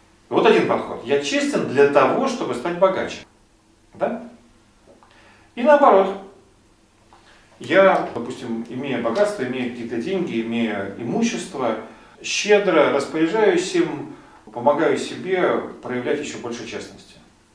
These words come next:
Не богатство — цель, цель, какой я. Деньги совершенно не важны. Можно так, можно так.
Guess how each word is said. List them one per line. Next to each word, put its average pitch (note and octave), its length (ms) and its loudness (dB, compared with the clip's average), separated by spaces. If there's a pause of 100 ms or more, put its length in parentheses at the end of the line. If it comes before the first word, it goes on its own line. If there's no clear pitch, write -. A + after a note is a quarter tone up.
(300)
Не D3 220 -10
богатство — C#3+ 480 2 (120)
цель, G3+ 260 -4 (160)
цель, E3+ 380 -4 (160)
какой C#3 380 -2
я. - 240 -6 (1120)
Деньги C#3 240 -12
совершенно G#2+ 420 -14
не G2 80 -12
важны. F#2+ 280 -14 (3000)
Можно F#3 260 -2
так, - 220 -4
можно - 260 -6
так. - 240 -16